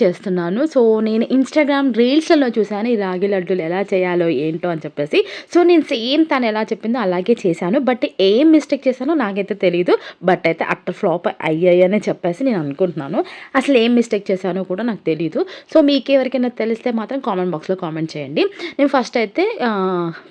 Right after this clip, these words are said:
కడాయి పెట్టేసి దాంట్లో కొంచెం నెయ్యి వేసుకొని దాంట్లో రాగి పిండి వేసుకున్నాను. ఒక బౌల్ రాగి పిండి వేసుకున్నాను.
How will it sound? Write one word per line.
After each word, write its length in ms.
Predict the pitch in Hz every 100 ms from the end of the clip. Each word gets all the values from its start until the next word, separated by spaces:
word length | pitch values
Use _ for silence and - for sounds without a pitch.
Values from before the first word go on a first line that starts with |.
| - _ _ - 180 -
కడాయి 260 | 196 190
పెట్టేసి 420 | 170 165 147 160 339
దాంట్లో 440 | 240 175 165 311
కొంచెం 380 | 330 185 185 175
నెయ్యి 240 | 170 196
వేసుకొని 520 | 190 165 - 156 294 440 - - 233
దాంట్లో 500 | 247 233 220 294 392
రాగి 280 | 220 185 196
పిండి 280 | 208 202 180
వేసుకున్నాను. 560 | 160 160 - 143 139 269
ఒక 220 | 202 208
బౌల్ 380 | 170 190 214 330 277
రాగి 240 | 214 180 196
పిండి 240 | 185 175
వేసుకున్నాను. 560 | 143 143 160 151 220